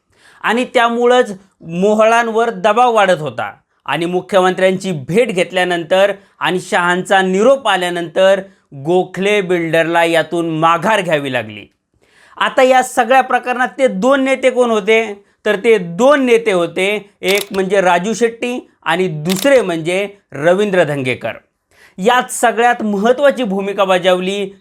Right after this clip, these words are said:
ती म्हणजे रवींद्र धंगेकरांनी. आता विचार करा, रवींद्र धंगेकर हे शिंदेंच्या शिवसेनेचे नेते आहेत आणि मुरलीधर मोहोळ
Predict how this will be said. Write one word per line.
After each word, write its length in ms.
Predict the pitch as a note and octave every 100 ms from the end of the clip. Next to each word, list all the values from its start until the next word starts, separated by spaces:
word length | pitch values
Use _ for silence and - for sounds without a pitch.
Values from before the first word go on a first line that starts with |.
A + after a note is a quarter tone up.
| _ -
ती 100 | G3+
म्हणजे 400 | F#3+ F#3 G3 F#3+
रवींद्र 440 | F3+ G3 G3+ F3
धंगेकरांनी. 680 | D3 C#3 C3+ C#3 A#2+ G#2+ G#2 - _ _ _ _ -
आता 200 | C#3 E3+
विचार 360 | F3 G3 G#3+
करा, 320 | F3 C#3+ G2 F#2+ _ _ -
रवींद्र 520 | C3+ E3+ G#3+ B3 B3
धंगेकर 720 | F3 F3 E3+ E3+ D#3+ F3 F#3+ G3 - _ -
हे 120 | F#3+
शिंदेंच्या 640 | F#3+ F#3+ F3 F3 E3+ G#3 G#3
शिवसेनेचे 640 | G3+ G3+ F#3+ F#3+ F3+ C#3+
नेते 260 | D3 B2 A#2
आहेत 120 | G2 - _ - - -
आणि 240 | F3 A3+
मुरलीधर 580 | A3+ A3 B3 C#4+ B3+ B3+
मोहोळ 420 | A3+ G3+ G#3 A#3